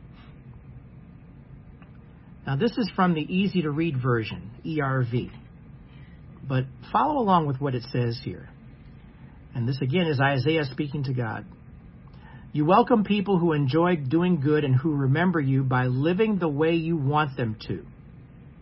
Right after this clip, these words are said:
But we sinned against you, and you became angry with us. But you always saved us. We are all dirty with sin. Even our good works are not pure.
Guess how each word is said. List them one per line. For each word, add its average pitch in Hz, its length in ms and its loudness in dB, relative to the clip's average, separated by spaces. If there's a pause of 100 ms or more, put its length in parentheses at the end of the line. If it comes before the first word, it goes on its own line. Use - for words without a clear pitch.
(720)
But 123 120 0
we 202 240 4
sinned 196 400 2
against 151 420 0
you, 165 340 0 (760)
and 117 140 -4
you 170 100 0
became 143 380 0
angry 175 300 0
with 104 200 -8
us. - 300 -16 (800)
But 131 260 -4
you 131 240 -2
always 190 800 0 (320)
saved 165 440 -2
us. - 560 -14 (1600)
We 156 100 0
are 156 140 4
all 190 320 2
dirty 202 320 2
with 196 180 2
sin. 175 380 -2
Even 165 280 0
our 170 120 2
good 160 220 2
works 175 340 0
are 160 80 2
not 160 260 -4
pure. 131 600 -2